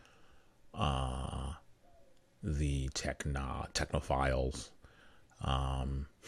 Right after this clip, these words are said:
<laughs> you're even seeing this in the climate change movement, the environmentalists, um, take this idea of class and all they do is just switch words around. So it's not class that's the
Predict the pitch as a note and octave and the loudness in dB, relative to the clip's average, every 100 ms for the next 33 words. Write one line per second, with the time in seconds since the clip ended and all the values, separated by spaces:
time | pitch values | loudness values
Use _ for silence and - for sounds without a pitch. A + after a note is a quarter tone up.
0 | - F#2+ D#2 - - - - - D#2+ D#2 | 2 2 2 -4 -12 -20 -12 2 4 4
1 | C2 B1+ - D2+ C#2+ F#2 G2 D#2+ - B1+ | 2 -2 -2 0 4 6 8 6 4 2
2 | C2+ C2 - B1 - - - D#2 C#2 C#2 | 2 -2 -2 -4 -4 -8 2 4 6 6
3 | C#2 D#2+ D#2+ - - - - - - - | 6 6 4 2 0 -4 -10 -10 -14 -16
4 | - - - - - - - - - - | -20 -20 -20 -20 -20 -20 -20 -20 -20 -20
5 | - - D2+ D2 C#2 C2+ C#2+ - - - | 2 6 6 6 4 2 0 -2 -4 -10
6 | - - - - F#2 F2 E2 D#2 - D2+ | -20 -6 -4 6 6 8 6 6 6 2
7 | D2+ D2 C2 - - D2+ C#2 C#2+ D2 C#2 | 4 4 2 2 6 8 6 2 0 2
8 | C#2 C#2 C#2 C#2 C#2 - - - C2+ - | 0 0 2 2 0 -2 -2 -2 -2 2
9 | C#2+ C2 C2 G#1+ - - - - - - | 4 4 2 -2 -6 -8 -12 -18 -20 -20
10 | - - - - - - F2+ D2 D2 D#2+ | -20 -20 -20 -16 -6 2 4 4 4 2
11 | C#2+ - - G2+ - - C#2+ - - D2 | 2 0 6 6 6 0 -2 -2 2 4
12 | C#2 | 4